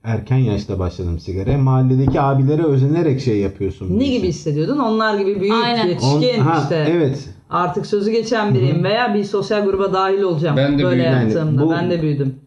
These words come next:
Speaker 1: bu öz-, bu özentilik mesela kötü bir özentikti. Çok uzun süredir benim hayatımda.
Speaker 2: Ve sana pahalıya mal oluyor yani
Speaker 1: Evet.
Speaker 2: baktığında.
Speaker 4: Maddi manevi.
Speaker 3: Bir
Speaker 1: Maddi
Speaker 3: bağımlılık
Speaker 1: manevi.
Speaker 3: yaratıyor.
Speaker 1: Aynen
Speaker 3: Bir süre
Speaker 1: öyle.
Speaker 3: sonra. Ben de hiç öyle olmadı. Ben o yüzden de zaten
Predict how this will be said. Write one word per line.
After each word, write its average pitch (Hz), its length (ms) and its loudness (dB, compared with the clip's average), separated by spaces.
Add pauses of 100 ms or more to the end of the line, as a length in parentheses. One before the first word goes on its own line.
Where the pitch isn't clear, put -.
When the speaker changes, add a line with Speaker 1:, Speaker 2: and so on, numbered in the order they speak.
(260)
Speaker 1:
bu 135 360 0
öz-, 131 280 2
bu 165 180 2
özentilik 131 480 0
mesela 131 300 0
kötü 139 280 2
bir 135 60 2
özentikti. 98 840 0 (420)
Çok 131 200 0
uzun 131 160 4
süredir 101 400 0
benim 139 200 4
hayatımda. 101 600 0
Speaker 2:
Ve - 60 0
sana 240 280 -2
pahalıya 214 420 0
mal 180 280 0
oluyor 165 240 0
yani 156 300 0
Speaker 1:
Evet. 147 280 2
Speaker 2:
baktığında. 156 320 0
Speaker 4:
Maddi 113 460 0
manevi. 104 380 0
Speaker 3:
Bir 117 80 2
Speaker 1:
Maddi 117 180 0
Speaker 3:
bağımlılık 233 360 0
Speaker 1:
manevi. 151 200 0
Speaker 3:
yaratıyor. 196 480 -4 (640)
Speaker 1:
Aynen 117 160 -2
Speaker 3:
Bir 107 60 0
süre 131 120 0
Speaker 1:
öyle. 123 120 0
Speaker 3:
sonra. 90 140 -4 (360)
Ben 262 220 -2
de 285 60 -4
hiç 285 140 -10
öyle 269 300 -2
olmadı. 254 360 -2
Ben 247 120 -2
o 247 100 -4
yüzden 214 360 -2
de 226 60 -4
zaten 233 500 -6